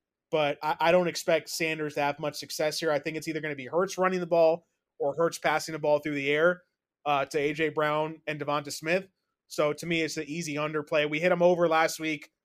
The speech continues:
I'm on his under this week. And like I said, I, I like the rushing plus receiving yards because, look, Philly's favored. If they're ahead, they're probably not gonna throw much to the running backs. And even when they do,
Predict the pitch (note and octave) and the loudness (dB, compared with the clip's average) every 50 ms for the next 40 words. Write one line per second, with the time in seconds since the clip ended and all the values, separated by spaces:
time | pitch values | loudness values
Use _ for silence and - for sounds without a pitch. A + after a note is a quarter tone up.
0 | _ _ - C3 C#3 D3+ D#3+ D#3 C#3+ E3 D#3+ D#3+ D3+ D3+ D3 D3+ D3+ - - D3+ | _ _ -8 -6 -4 -4 -4 -2 -2 -2 -2 0 -2 0 0 0 -2 -4 -6 -6
1 | D3+ D3 C#3+ - - _ _ _ _ _ _ _ - D#3 D3+ D3 D3 C#3+ D3+ - | -4 -4 -4 -6 -10 _ _ _ _ _ _ _ -4 -4 -2 -2 -2 -2 -2 0
2 | - E3+ D3+ D3 D3 C#3 C3+ D#3 D#3 E3 E3+ F3+ F3 - F3+ D3+ E3 D#3+ E3 - | 2 4 4 4 2 0 0 0 2 2 2 2 2 0 0 2 4 2 2 2
3 | - E3+ E3+ - E3 D#3 D3+ - C#3 B2+ - G#3+ B3 A#3 A#3+ A3+ A3 G#3 G#3 G3 | -2 -8 -4 -2 -2 -2 -2 -4 -12 -8 -6 -4 -4 -2 0 2 4 4 4 4
4 | E3+ E3+ D3+ F3 E3+ A3 A#3 G3+ - _ _ _ _ _ _ _ - F3 E3+ F#3 | 2 0 -2 0 2 2 2 2 0 _ _ _ _ _ _ _ 0 2 2 2
5 | G#3 F#3 - - G#3+ B3 B3 G#3 D#3+ D3 C3+ C3 - E3+ F3+ F#3 F3+ F3 G#3 A#3+ | 2 0 2 6 8 8 8 6 2 0 -2 0 2 4 6 6 6 6 6 6
6 | A#3 F#3 E3+ F#3 F3+ _ _ _ _ _ _ - D#3+ E3 - - F3 G#3+ A#3 A#3+ | 6 6 4 2 -2 _ _ _ _ _ _ -4 -4 -2 2 6 6 6 6 6
7 | A3+ A3+ A3 A3 A3 G#3+ G3+ - G#3+ A3 G#3 G#3 G#3 G#3 - F#3+ F3+ F3 F3+ F3+ | 4 4 4 4 2 -2 2 4 4 4 4 2 0 0 0 0 2 4 4 4
8 | F#3 F#3 F3+ F3+ F3 F3 F3 - F#3 E3 F3+ F#3+ G#3 G#3+ G3+ G3 F3 D#3+ D#3+ D3 | 4 4 4 6 6 6 4 0 -2 -2 -2 -2 -2 -2 0 0 0 0 2 2
9 | G#3 A#3 A3 F#3 E3+ E3 | 4 4 6 4 4 2